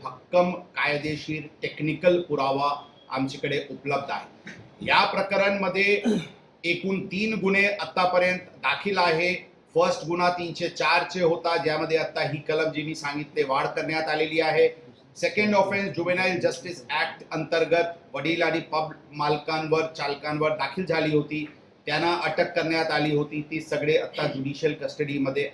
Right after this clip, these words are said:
आहे. थर्ड ऑफेन्स किडनॅपिंगचे, अ, दाखल झाला होता, ज्यामध्ये, अ, ज्युव्हेनाइल अॅक्युज्डचे आ-, अ, ग्रँडफादर स-, अ, सध्या पोलीस कस्टडीमध्ये आहे.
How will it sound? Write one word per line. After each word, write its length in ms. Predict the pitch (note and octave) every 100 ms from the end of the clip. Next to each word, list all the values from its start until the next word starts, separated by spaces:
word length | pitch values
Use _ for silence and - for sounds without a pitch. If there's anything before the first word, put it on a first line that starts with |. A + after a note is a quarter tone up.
| -
आहे. 320 | - D3 D#3+ - - - - _ E3+
थर्ड 200 | G3+ G#3+
ऑफेन्स 520 | G3 - G3 G3 -
किडनॅपिंगचे, 1120 | - E3 E3 E3+ F#3+ F#3+ F#3 F#3 F#3 F#3 F#3+ - _ _ D3
अ, 180 | E3 E3 - - D3
दाखल 280 | D3 F#3
झाला 260 | D#3+ E3+ F3
होता, 540 | E3 E3 F3 F3 - - - -
ज्यामध्ये, 600 | D3 D#3+ E3 F3 F3+ F3+
अ, 400 | - D#3 D#3+ D#3
ज्युव्हेनाइल 480 | D3+ D#3 E3+ F3+ F3+
अॅक्युज्डचे 1000 | D#3 - E3+ E3+ - - E3+ E3+ D#3+ - - _ _ -
आ-, 140 | C3
अ, 400 | - D3+ D3 B2
ग्रँडफादर 840 | C3 D#3+ G3 - E3 D#3 E3+ F3 E3+ - - - - -
स-, 40 |
अ, 480 | E3 E3 D#3+ D#3 D#3
सध्या 360 | - D3+ C#3 C3+
पोलीस 480 | - - F#3 G#3 F#3
कस्टडीमध्ये 640 | D#3 E3+ D#3 D#3 D3 D#3+
आहे. 400 | C#3+ C#3 D#3